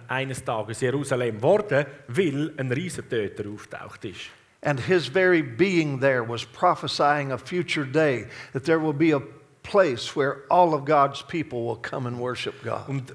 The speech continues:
Speaker 1: wo er dort war, hat er eigentlich prophezeit, dass ein Tag wird kommen, wo alles Volk zusammenkommt an diesen Ort und Gott anbetet und ehrt.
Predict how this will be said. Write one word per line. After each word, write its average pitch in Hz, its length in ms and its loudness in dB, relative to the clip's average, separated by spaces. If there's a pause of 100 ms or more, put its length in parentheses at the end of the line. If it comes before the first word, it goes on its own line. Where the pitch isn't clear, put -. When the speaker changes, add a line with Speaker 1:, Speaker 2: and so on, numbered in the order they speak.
Speaker 1:
wo 139 180 -2
er 160 180 0
dort 185 320 -2
war, 151 480 -6
hat - 140 -8
er 139 40 -2
eigentlich 127 320 -4
prophezeit, 147 840 -6 (220)
dass 139 280 0
ein 127 120 -10
Tag 160 280 -2
wird 147 160 -2
kommen, 156 320 0
wo 135 260 -4 (140)
alles 185 420 -2
Volk 175 400 -2
zusammenkommt 160 580 -4
an 123 140 0
diesen 139 240 -2
Ort 139 400 -6
und 104 220 -16
Gott 131 320 -10
anbetet 110 580 -8
und 98 140 -14
ehrt. 92 320 -14